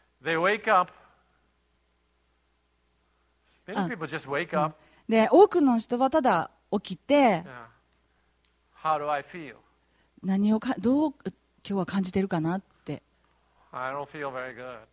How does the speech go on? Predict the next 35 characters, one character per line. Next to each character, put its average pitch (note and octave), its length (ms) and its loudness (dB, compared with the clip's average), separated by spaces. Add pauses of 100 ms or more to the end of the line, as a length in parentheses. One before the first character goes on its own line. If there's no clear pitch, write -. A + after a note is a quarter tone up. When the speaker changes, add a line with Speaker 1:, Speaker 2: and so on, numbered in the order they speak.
Speaker 2:
う G#3 60 -8
ん、 A3 220 -4
あ A3 80 -4
ん B3+ 80 2
ま C#4 140 2
り C4+ 160 2
い - 40 2
い G3+ 40 -4
感 A3+ 200 -2
じ A3 100 -4
今 G#3+ 80 -12
日 G#3 80 -2
は F#3+ 120 0
し G3 140 -2
な G3 100 0
い F3+ 80 0
な。 F3+ 320 0
Speaker 1:
I B2+ 160 -12
think D3+ 180 -12
I'll C3+ 160 -4
call C#3 220 -4
my B2 160 -8
boss. A#2 500 -12 (300)
Speaker 2:
で、 F3+ 380 -4
あ、 G3 360 0 (160)
今 A#3+ 120 2
日 A#3+ 40 2
は G3 260 2
ち A3+ 100 -6
ょ - 20 -2
っ - 40 -12
と F#3 240 0 (300)
ボ B3+ 120 6
ス A3+ 180 2
に、 E3 240 0